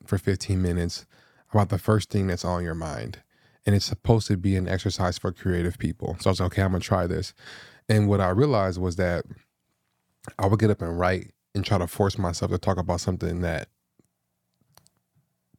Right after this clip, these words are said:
sparked my creative imagination. And I realized quickly, like, okay, like, I don't really wake up having creative thoughts. I wake up having, like, thoughts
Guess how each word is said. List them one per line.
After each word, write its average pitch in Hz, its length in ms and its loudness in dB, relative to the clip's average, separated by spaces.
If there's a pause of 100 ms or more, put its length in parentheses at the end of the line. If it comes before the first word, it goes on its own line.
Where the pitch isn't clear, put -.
sparked - 500 2
my 90 140 -2
creative 90 760 -2
imagination. 87 920 -4 (800)
And 107 160 6
I 98 100 2
realized 104 440 4
quickly, - 320 0
like, 92 140 2
okay, 95 260 2
like, 90 180 0
I 92 80 4
don't 113 120 2
really 98 180 4
wake 92 200 2
up 92 140 0
having 90 280 -2
creative 90 400 -2
thoughts. 82 400 -4
I 92 80 2
wake 95 240 0
up 87 80 -2
having, 90 320 -2
like, 82 300 -6
thoughts - 460 -4